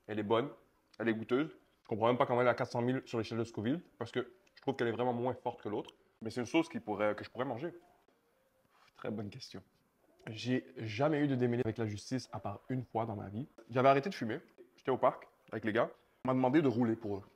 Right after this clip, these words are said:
Fait que là, moi, je me suis dit, j-, j'adore rouler, c'est quelque chose que j'aime bien, j'ai toujours aimé rouler. Donc j'ai dit, pourquoi pas, vas-y, je vais rouler pour vous, les gars. Du moment où est-ce que je commence à rouler, la police arrive dans le parc. Et c'est dans le temps que c'était illégal encore. Donc ce qui s'est passé, c'est qu'ils m'ont menotté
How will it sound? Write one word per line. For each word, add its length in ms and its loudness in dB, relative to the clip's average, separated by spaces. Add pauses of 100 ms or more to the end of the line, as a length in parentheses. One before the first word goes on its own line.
(140)
Fait 80 -10
que 60 -4
là, 80 4
moi, 100 0
je 60 -2
me 60 -2
suis 140 -8
dit, 180 -12
j-, 180 -6
j'adore 300 4
rouler, 240 4
c'est 100 -6
quelque 80 -12
chose 120 -4
que 100 -4
j'aime 180 0
bien, 180 2
j'ai 80 -4
toujours 240 4
aimé 140 4
rouler. 320 0 (340)
Donc 120 4
j'ai 100 4
dit, 80 2
pourquoi 320 2
pas, 120 4
vas-y, 240 0
je 60 -8
vais 80 -2
rouler 220 0
pour 140 -6
vous, 120 -4
les 100 -4
gars. 160 -8 (240)
Du 80 2
moment 180 6
où 60 8
est-ce 100 -2
que 60 -6
je 60 -6
commence 260 -2
à 40 2
rouler, 260 0 (340)
la 100 0
police 220 2
arrive 160 0
dans 80 -4
le 60 -10
parc. 260 -18 (200)
Et 60 -8
c'est 80 -14
dans 80 -2
le 40 -2
temps 100 -6
que 60 -14
c'était 180 -6
illégal 300 -2
encore. 240 -12 (380)
Donc 180 -2
ce 40 -14
qui 100 -8
s'est 100 -2
passé, 300 -4 (160)
c'est 80 -8
qu'ils 100 -4
m'ont 100 -4
menotté 440 2